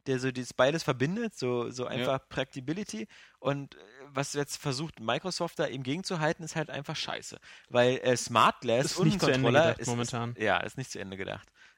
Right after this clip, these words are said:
Speaker 1: Also,
Speaker 2: Ja,
Speaker 1: ich
Speaker 2: das ist doch einfach bloß, wir versuchen jetzt schnell irgendwie das auch ranzukriegen oder so, um die anderen irgendwie schwächer aussehen zu lassen. Ich glaube nicht mal, dass sie da so ein Konzept hinter haben, das irgendwie
Speaker 1: Nee.
Speaker 2: großartig weiter zu verfolgen.
Speaker 3: Nee, also
Speaker 2: So, sie wollen halt bloß Leute, die weniger Ahnung haben, irgendwie verwirren und, äh, was? Äh, ist ja gar nichts Besonderes
Speaker 1: Also ich,
Speaker 2: und
Speaker 1: ich
Speaker 2: bla,
Speaker 1: würd
Speaker 2: bla, bla.
Speaker 1: sexy finden, wenn so eine Controller oder, muss ja nicht so ein großes Display sein, aber, äh,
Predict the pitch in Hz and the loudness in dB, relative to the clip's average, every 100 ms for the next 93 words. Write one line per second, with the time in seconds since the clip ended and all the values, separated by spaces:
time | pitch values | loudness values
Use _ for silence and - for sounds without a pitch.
0 | _ 101 110 113 110 110 92 80 - 127 | _ -6 -6 -4 -4 -4 -4 -8 -6 -6
1 | - 110 104 98 104 101 104 104 104 104 | -6 -4 -2 0 0 0 -4 -8 -12 -12
2 | 110 120 107 - 107 110 107 101 - 110 | -10 -8 -6 -2 -4 -4 -8 -8 -6 -4
3 | 98 101 107 - 95 95 98 95 95 98 | -4 -4 -10 -12 -14 -12 -12 -10 -10 -8
4 | 95 92 123 110 107 - 113 156 95 95 | -6 -2 -2 -4 -4 -2 0 2 0 -4
5 | 104 95 92 101 92 107 117 123 104 101 | -6 -6 -6 -2 -2 -2 -4 -6 -6 -2
6 | 98 95 95 95 107 - - 101 101 98 | -2 -2 -6 -10 -10 -8 0 0 0 -4
7 | 104 98 107 92 98 95 98 98 101 95 | -12 -8 -4 -4 -4 -6 -6 -6 -10 -6
8 | 101 117 82 - 113 107 107 110 110 95 | -6 -6 -10 -10 -8 -6 -8 -10 -10 -12
9 | 85 82 90 101 95 98 92 101 101 87 | -12 -8 -4 -4 -4 -4 -4 -4 -6 -8
10 | 107 98 90 113 113 104 101 101 - - | -4 -2 -2 -4 -6 -6 -8 -12 -12 -12
11 | 87 92 120 127 101 95 90 92 95 95 | -8 -6 -6 -8 -14 -12 -10 -8 -8 -10
12 | - - - - - 123 87 - - 98 | -12 -18 -20 -18 -16 -14 -12 -14 -16 -10
13 | 127 196 233 240 220 214 196 165 180 - | -6 -6 -6 -8 -6 -6 -6 -8 -8 -10
14 | 151 139 131 139 139 131 123 123 131 123 | -10 -10 -10 -12 -10 -10 -8 -6 -4 -4
15 | 123 123 143 185 226 208 170 135 127 156 | -4 -4 -6 -6 -2 -2 -4 -6 -6 -6
16 | - - 139 123 123 123 120 | -12 -10 -8 -6 -6 -6 -8